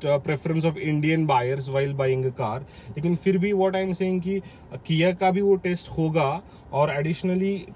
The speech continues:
Kia is built on the same platform as of Hyundai, अ, Hyundai की ही company है, तो, अ, Hyundai Venue के रिलेट-, जैसा safety है उसका, Creta का जो safety है वही इसका भी रहेगा। और most importantly safety depends on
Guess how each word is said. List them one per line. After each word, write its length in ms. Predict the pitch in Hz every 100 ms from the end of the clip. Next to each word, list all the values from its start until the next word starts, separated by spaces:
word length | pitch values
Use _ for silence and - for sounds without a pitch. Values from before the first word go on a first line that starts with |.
| - -
Kia 360 | 170 185 190 196
is 180 | 165 165
built 220 | 196 185
on 180 | 190 185
the 160 | 170
same 220 | 175 180 170
platform 640 | 165 165 175 165 165 165 - 143
as 120 | 139
of 100 | 160 - -
Hyundai, 480 | 165 160 165 175 185 - - - -
अ, 240 | 135 135
Hyundai 460 | - - 165 175 180
की 100 | 190
ही 180 | 190 185
company 460 | 180 160 139 139
है, 180 | 127 135
तो, 180 | 160 170
अ, 240 | 147 139
Hyundai 380 | 131 139 143 156
Venue 380 | 147 151 156 160
के 100 | 160
रिलेट-, 680 | 151 156 151 - 143 135 131
जैसा 320 | 143 135 170
safety 420 | - 160 - 170
है 140 | 156
उसका, 460 | 156 135 - 156 156
Creta 600 | - - - 151 143 151
का 80 | 151
जो 140 | 151
safety 360 | 143 156 139 165
है 60 |
वही 260 | 156 143 151
इसका 380 | 160 139 - 147
भी 140 | 151
रहेगा। 440 | 143 123 113 120 - - -
और 60 | 131
most 340 | 127 160 -
importantly 540 | 170 160 160 156 156 160 -
safety 300 | 151 - 165
depends 400 | 151 - 147
on 80 | 151